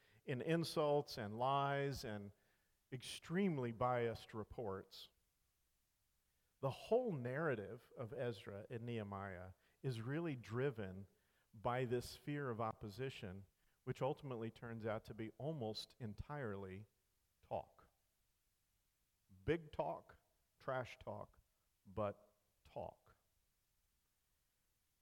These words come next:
It's a reminder that when we pursue plans for the kingdom, you know, a lot of times, uh, what we are fearing, what we have anxiety about, what we worry about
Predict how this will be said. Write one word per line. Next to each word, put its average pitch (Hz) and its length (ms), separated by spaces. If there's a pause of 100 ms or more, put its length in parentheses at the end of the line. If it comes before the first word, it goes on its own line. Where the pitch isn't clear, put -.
(1400)
It's - 100
a 156 40
reminder 156 580
that 113 100
when 139 200
we 127 40
pursue 165 440
plans 151 420
for 131 140
the 120 60
kingdom, 131 520 (1120)
you 143 80
know, 143 80
a - 20
lot 135 240
of 208 80
times, 117 440 (540)
uh, 127 220 (100)
what 139 280
we 147 180
are 135 140
fearing, 151 520 (1500)
what 131 180
we 175 140
have 170 180
anxiety 180 600
about, 131 480
what 135 180
we 185 140
worry 202 340
about 131 400